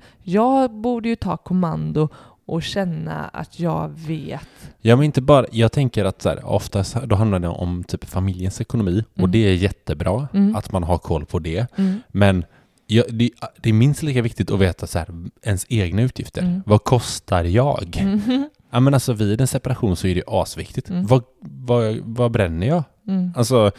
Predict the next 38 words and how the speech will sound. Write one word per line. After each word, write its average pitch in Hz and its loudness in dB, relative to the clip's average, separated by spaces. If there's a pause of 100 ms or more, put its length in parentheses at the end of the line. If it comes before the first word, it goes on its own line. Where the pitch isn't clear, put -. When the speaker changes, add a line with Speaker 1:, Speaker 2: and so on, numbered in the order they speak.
(240)
Speaker 2:
vad 117 -2
kostar - -4
det 127 0
för - -6
mig 82 -4
att 90 -2
leva 110 0
liksom? - -8
Speaker 1:
Mm. 180 0 (420)
Speaker 2:
Eh, 92 0 (140)
och 110 4
då, 101 4
och 101 2
i 95 2
det 131 -2 (340)
kontra 92 0
liksom 82 -4
vilka 85 -6 (100)
inkomster 92 -4
man - -6
har, - -10
Speaker 1:
Mm. 170 0
Speaker 2:
liksom. - -10 (320)
Där 95 4
får - -2
man 127 4
ju 131 4
så - -2
här, - -4
om 101 -4
man 95 -4
vet 95 -2
man 117 0
hur 127 2
mycket 127 -4
utgifter 98 -4
man 104 0
har 98 2